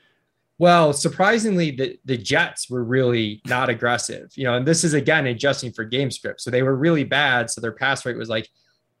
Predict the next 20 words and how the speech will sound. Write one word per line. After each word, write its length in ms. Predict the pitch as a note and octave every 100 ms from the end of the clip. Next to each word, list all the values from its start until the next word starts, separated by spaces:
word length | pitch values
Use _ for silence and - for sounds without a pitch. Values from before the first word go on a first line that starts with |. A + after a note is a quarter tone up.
| _
probably 400 | - D3 C#3 B2
not 200 | B2 B2+
at 100 | A#2
a 60 | G#2+
super 340 | - C#3+ C3
low 180 | A2+ A2
level, 360 | A2 D3 B2 A2
but 200 | A#2+ A#2
relative 460 | D3 D#3 C#3+ C#3
to 80 | A#2+
what 220 | A2 -
they 100 | A2+
should 240 | A2 - C3+
have 80 |
been, 320 | A2 G#2+ G#2 G#2+ _ -
it 80 | C3
was 180 | A#2+
crazy. 460 | - - B2 A2 A2+
But 320 | G#2 B2 -
the, 240 | C3 B2